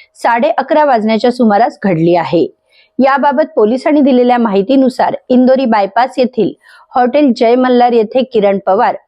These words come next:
वय अंदाजे तीस वर्ष, व अभिषेक येवले, अंदाजे वय बत्तीस ते पस्तीस वर्ष, दोघेही राहणार कान्हेवाडी, तालुका मावळ, हे दोघे दारू पिऊन आले होते व तेथे वाद घालत असल्याच्या कारणावरून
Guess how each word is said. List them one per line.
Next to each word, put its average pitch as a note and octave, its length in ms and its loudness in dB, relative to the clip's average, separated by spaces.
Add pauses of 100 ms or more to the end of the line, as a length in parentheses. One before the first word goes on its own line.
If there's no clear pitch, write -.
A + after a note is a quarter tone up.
(100)
वय B3+ 220 2
अंदाजे A3+ 380 0
तीस A3 380 -4
वर्ष, F#3+ 300 -2 (540)
व C4+ 60 0 (100)
अभिषेक A#3 580 -2
येवले, A3 340 2 (160)
अंदाजे A3+ 460 0
वय B3+ 160 2
बत्तीस A3+ 540 -4
ते D#4+ 40 -2
पस्तीस G#3+ 480 -2
वर्ष, G#3 280 -2 (580)
दोघेही A#3 520 2
राहणार C#4 320 0
कान्हेवाडी, A#3 640 0
तालुका F#3+ 340 -2
मावळ, F#3+ 360 -2 (460)
हे D4+ 40 0
दोघे B3 280 2
दारू A#3 340 -2
पिऊन C#4+ 300 0
आले F3+ 200 0
होते E3+ 340 -2 (420)
व B3+ 60 2
तेथे C4+ 340 -2
वाद A3 320 0
घालत G#3 400 -2
असल्याच्या G3+ 440 -2
कारणावरून G3+ 640 -2